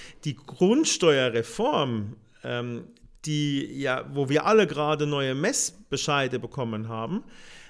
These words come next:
ähm, die greift ja erst in zwei Jahren und die kommt aufgrund eines Urteils des Bundesverfassungsgerichtes und soll, wird dann umgesetzt mit den neuen Messbeträgen und den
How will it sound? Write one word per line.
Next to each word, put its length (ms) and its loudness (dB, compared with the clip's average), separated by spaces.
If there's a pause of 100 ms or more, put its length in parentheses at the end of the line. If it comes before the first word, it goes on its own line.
(160)
ähm, 360 -6 (180)
die 340 0
greift 320 0
ja 60 2
erst 200 0
in 80 2
zwei 260 2
Jahren 540 0
und 220 -6 (320)
die 160 2
kommt 500 -2
aufgrund 440 -6
eines 240 -6
Urteils 340 -2
des 80 -12
Bundesverfassungsgerichtes 1600 -4 (400)
und 360 2 (220)
soll, 640 2
wird 400 2
dann 240 4
umgesetzt 800 0 (220)
mit 160 -4
den 260 -2
neuen 420 6
Messbeträgen 880 0
und 240 0
den 240 0